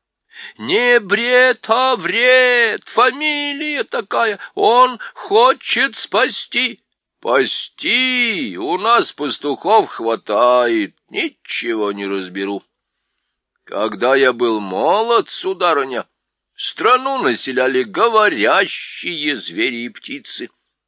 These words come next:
Они не шамкали, не бормотали, не пришепетывали. Этого никто бы не потерпел. Нет уж, увольте. Урнус, подай мне, будь так добр, слуховую трубку.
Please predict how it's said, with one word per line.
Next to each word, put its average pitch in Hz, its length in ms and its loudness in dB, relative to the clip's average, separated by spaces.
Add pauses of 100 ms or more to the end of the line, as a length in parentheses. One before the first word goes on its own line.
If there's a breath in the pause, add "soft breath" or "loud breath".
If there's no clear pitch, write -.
(120)
Они 135 340 -4
не 165 180 0
шамкали, 151 920 2
не 110 160 -4
бормотали, 185 960 0
не 139 200 -4
пришепетывали. 170 1300 0 (180 soft breath)
Этого 196 800 4
никто 160 600 0
бы 190 240 2 (160 loud breath)
не 175 160 -4
потерпел. 143 680 -4 (160 loud breath)
Нет 147 280 0
уж, - 200 -6
увольте. 127 720 0 (320)
Урнус, 156 920 4
подай 208 520 4
мне, 143 240 0
будь 127 280 -6
так 123 260 0
добр, 123 300 0
слуховую 139 800 -4
трубку. 131 800 -8